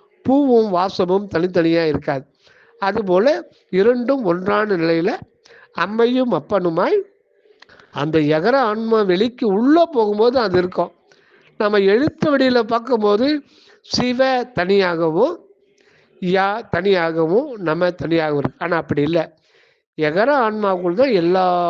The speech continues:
அனுபவம். தற்போதும் நீங்கிய ஒரு நிலையில நான் போய், நான் மூழ்கி, நான் போய், அது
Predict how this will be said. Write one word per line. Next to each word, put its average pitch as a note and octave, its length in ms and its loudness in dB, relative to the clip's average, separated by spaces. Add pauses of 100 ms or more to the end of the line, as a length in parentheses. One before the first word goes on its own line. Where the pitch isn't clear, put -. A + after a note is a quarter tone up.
(140)
அனுபவம். E3+ 540 0
தற்போதும் G#3+ 720 0 (420)
நீங்கிய A3 580 0
ஒரு E3+ 300 4
நிலையில F#3+ 460 2 (580)
நான் D#3+ 280 -4 (100)
போய், B3 320 0 (500)
நான் D#3+ 280 -2
மூழ்கி, A3 500 2
நான் E3 340 -2
போய், B3+ 240 0 (480)
அது A3+ 280 -2